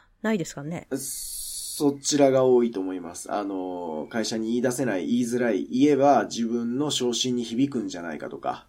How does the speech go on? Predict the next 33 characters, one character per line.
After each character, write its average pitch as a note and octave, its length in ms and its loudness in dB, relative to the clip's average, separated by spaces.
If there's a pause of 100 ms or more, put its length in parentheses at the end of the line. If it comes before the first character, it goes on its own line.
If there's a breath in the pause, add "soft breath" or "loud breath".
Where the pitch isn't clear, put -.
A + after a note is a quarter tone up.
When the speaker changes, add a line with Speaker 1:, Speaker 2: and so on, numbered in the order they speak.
(140)
Speaker 1:
う G#3 80 2
ん、 F#3+ 720 0
そ B2 120 2
う E3 60 0
で D3+ 120 -4
す - 100 -12
よ D3 60 -6
ね。 C#3+ 80 -6
Speaker 2:
私、 E3+ 240 2
あ D#3 80 4
の、 D3+ 140 8
あ E3+ 60 10
る F3+ 80 8
会 C#3 140 2
社 C3 100 -2
さ C3 120 -2
ん B2 60 0
で A#2 80 -2
聞 A#2+ 120 -4
い - 20 -2
て B2 120 0
非 B2 160 -6
常 C#3 100 4
に C3+ 60 4
シ C#3 100 0
ョ E3+ 60 2
ッ E3+ 60 -6
ク C3+ 60 0
だ F#2 100 0
っ - 60 -14
た E2+ 80 -8
の F2 120 -8
が、 G2 320 0